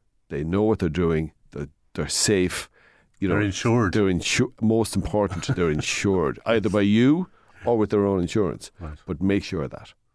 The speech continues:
Speaker 2: I know. Good Lord. Yeah.
Speaker 1: Yeah.
Speaker 2: Okay. But lots, I say, uh,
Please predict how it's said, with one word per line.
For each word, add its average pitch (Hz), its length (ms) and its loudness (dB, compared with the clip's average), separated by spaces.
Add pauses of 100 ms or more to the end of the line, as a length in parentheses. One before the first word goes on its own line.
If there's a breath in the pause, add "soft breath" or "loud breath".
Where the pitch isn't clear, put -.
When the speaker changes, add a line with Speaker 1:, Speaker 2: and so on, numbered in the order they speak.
(480)
Speaker 2:
I 90 60 -20
know. 87 300 -14 (180)
Good 92 200 -18
Lord. 82 300 -12 (100)
Yeah. 82 80 -8
Speaker 1:
Yeah. 76 100 -6 (100)
Speaker 2:
Okay. 87 260 -14 (640 loud breath)
But 113 120 -4
lots, 123 200 0
I 127 100 -8
say, 131 280 -4
uh, 131 200 -12